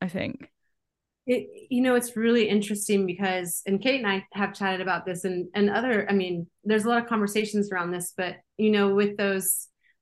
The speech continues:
Speaker 2: business decisions, um, we, that we, we have to demonstrate impact also, right? There has to be a benefit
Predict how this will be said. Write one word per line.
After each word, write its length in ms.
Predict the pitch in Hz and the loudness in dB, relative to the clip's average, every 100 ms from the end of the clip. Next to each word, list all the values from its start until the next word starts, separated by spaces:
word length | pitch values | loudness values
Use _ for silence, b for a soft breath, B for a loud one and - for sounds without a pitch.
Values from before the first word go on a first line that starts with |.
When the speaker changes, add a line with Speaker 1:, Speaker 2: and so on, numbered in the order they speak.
| 196 | -4
Speaker 2:
business 400 | 196 240 277 269 | 0 4 6 4
decisions, 1040 | 208 - 208 202 208 190 180 180 - - _ _ _ _ | -2 -2 0 2 2 2 0 -4 -6 -10 _ _ _ _
um, 520 | 208 190 180 175 180 - | 4 4 2 -2 -4 -2
we, 260 | 220 226 220 | 0 0 -2
that 260 | 202 202 - 196 - - | -2 -2 -4 -10 -10 0
we, 260 | 214 208 202 _ _ - | 0 2 -4 _ _ 0
we 140 | 202 214 | 4 6
have 220 | 220 220 | 6 4
to 60 | 180 | -2
demonstrate 640 | 190 185 190 - 180 180 | -2 0 -2 -2 -4 -4
impact 520 | 185 175 170 170 - - _ - | -6 -2 -2 -2 -6 -18 _ -2
also, 480 | 175 175 - 156 170 | -2 -2 -8 -10 -6
right? 300 | 185 175 170 | 0 0 0
There 100 | 190 | -6
has 260 | - 220 - | -2 -2 -2
to 100 | 180 | -4
be 140 | 175 | -4
a 60 | 165 | -4
benefit 640 | 170 170 165 - 165 - | -4 -4 -4 -6 -8 -10